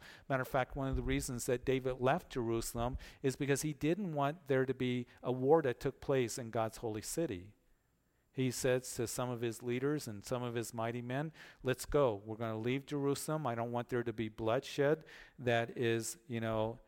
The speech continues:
in Jerusalem," according to Second Samuel chapter fifteen, verse fourteen. And so he leaves. He leaves. He crosses the Kidron Valley. He goes over to Mount of Olives. He heads out into the wilderness. And as he does, "For it is not an enemy who reproaches me, then I could bear it.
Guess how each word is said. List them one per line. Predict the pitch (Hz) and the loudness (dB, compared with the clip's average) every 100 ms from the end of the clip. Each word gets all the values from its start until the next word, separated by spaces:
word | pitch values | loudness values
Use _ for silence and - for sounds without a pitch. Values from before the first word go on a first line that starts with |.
| _ | _
in | - - 127 127 | -14 -4 -2 -2
Jerusalem," | 123 123 135 - 151 | 0 2 0 -2 -6
according | 127 - 123 117 | -4 -2 -2 -2
to | 107 | -6
Second | - 117 127 | -2 -4 -4
Samuel | 123 120 120 123 | -4 -4 -4 -6
chapter | - 117 - 113 | -2 -2 -2 -6
fifteen, | - 117 - 120 | -4 -4 -4 -8
verse | 113 113 - | -4 -4 -4
fourteen. | - 113 - 123 120 165 - _ _ _ _ _ _ | -4 -4 -4 -8 -6 -8 -12 _ _ _ _ _ _
And | - 117 | -8 -2
so | 139 | 0
he | 127 131 | 0 0
leaves. | 131 139 110 92 - | 0 0 -2 -6 -8
He | 104 | -4
leaves. | 110 127 143 143 | 0 0 0 -4
He | |
crosses | 107 - 120 - 113 | -4 0 0 -2 -10
the | 113 | -8
Kidron | - 127 131 120 110 | -2 -2 0 -2 0
Valley. | 120 135 156 | 2 4 2
He | |
goes | 131 113 117 | 0 -2 0
over | 113 | -2
to | 113 | -2
Mount | 113 117 113 | -2 0 0
of | 117 | 2
Olives. | 120 151 139 | 4 4 0
He | 120 | -4
heads | 110 127 - | -2 -2 0
out | 123 120 - - - - | 4 4 2 -8 -20 -6
into | 131 123 135 | -4 -4 -4
the | 120 | -2
wilderness. | 120 131 127 113 101 92 87 - - _ _ _ _ - | 2 4 4 2 -6 -8 -8 -12 -14 _ _ _ _ -12
And | 107 | -4
as | 110 117 | -2 0
he | 131 117 | -2 -2
does, | 123 127 - - | 2 4 2 -2
"For | - 107 107 - - - | 0 2 2 -2 -14 -2
it | 120 | 0
is | 117 | 0
not | 127 123 135 | 0 0 0
an | 123 135 | -2 -4
enemy | 131 131 143 160 | -4 -4 -2 -2
who | 123 117 | 0 -2
reproaches | 117 - 120 123 127 - | -2 0 -2 -2 -6 -6
me, | 135 | -6
then | 143 127 113 | -2 -2 -2
I | |
could | 110 131 113 | -4 -6 -4
bear | 113 107 | -2 -2
it. | 104 | -4